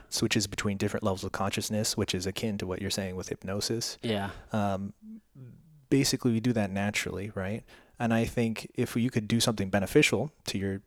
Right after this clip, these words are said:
Speaker 1: technique,
Speaker 2: Right.
Speaker 1: it's like maximizing, you know, you're doing the
Speaker 2: Wow.
Speaker 1: best that you can.
Speaker 2: Yeah,
Speaker 1: So I just use that
Speaker 2: one hundred percent.
Speaker 1: time to to visualize. And I think there's certain ways people could go about it. And I talk, talk to this with Josh, you know, there's a, a geeky acronym.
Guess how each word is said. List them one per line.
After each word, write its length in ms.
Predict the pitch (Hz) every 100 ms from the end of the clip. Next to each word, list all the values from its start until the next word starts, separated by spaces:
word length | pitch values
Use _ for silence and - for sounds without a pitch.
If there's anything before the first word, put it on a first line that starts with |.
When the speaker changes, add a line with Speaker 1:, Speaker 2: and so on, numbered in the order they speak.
| -
Speaker 1:
technique, 500 | 101 104 131 107 -
Speaker 2:
Right. 340 | 117 101 98 - -
Speaker 1:
it's 200 | 101 -
like 120 | 104
maximizing, 680 | 95 113 - 87 87 - 95
you 60 | 87
know, 100 | 90
you're 140 | 90
doing 180 | 90 98
the 60 | 101
Speaker 2:
Wow. 60 |
Speaker 1:
best 180 | 95 -
that 100 | -
you 140 | - -
can. 220 | - 92
Speaker 2:
Yeah, 180 | 98 90
Speaker 1:
So 160 | 87
I 140 | 92 117
just 220 | 117 110
use 160 | 101
that 60 | 95
Speaker 2:
one 140 | 92
hundred 400 | - 101 92 98
percent. 0 | -
Speaker 1:
time 180 | 95 90
to 40 | - - - - - -
to 80 |
visualize. 560 | 107 131 117 98 98 92
And 280 | - 107 98
I 100 | 123
think 200 | - 151
there's 160 | 127 110
certain 280 | 147 113 98
ways 260 | 107 117
people 280 | - 110 107
could 160 | - 104
go 140 | 98
about 300 | 85 98 135
it. 120 | 185 -
And 140 | 95
I 60 | 98
talk, 400 | 110 98 - -
talk 200 | 107 101
to 80 | 104
this 300 | 95 - 165
with 220 | 127 95
Josh, 380 | 131 131 101 -
you 60 |
know, 160 | 98 95
there's 300 | 98 92 -
a, 60 | 98 -
a 80 | 101
geeky 560 | 101 104 - 101 95 - - - - -
acronym. 420 | 107 104 98 85